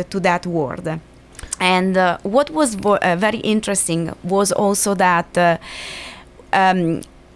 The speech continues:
Alexa was perceived as warm and caring specifically by male customers, and Ziggy was perceived technical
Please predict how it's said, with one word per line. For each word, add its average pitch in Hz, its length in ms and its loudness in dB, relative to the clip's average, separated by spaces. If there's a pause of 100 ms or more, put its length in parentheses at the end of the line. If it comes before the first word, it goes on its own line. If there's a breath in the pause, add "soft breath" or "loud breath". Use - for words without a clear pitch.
(520)
Alexa 226 760 2
was 202 220 2
perceived 196 640 0
as 196 420 2
warm 190 380 2
and 190 180 0
caring 254 720 2 (280)
specifically 247 1040 0
by 180 640 2 (260 loud breath)
male 208 400 4
customers, 180 880 0 (560 loud breath)
and 220 300 2
Ziggy 220 560 0
was 202 260 0
perceived 196 680 0
technical 196 640 0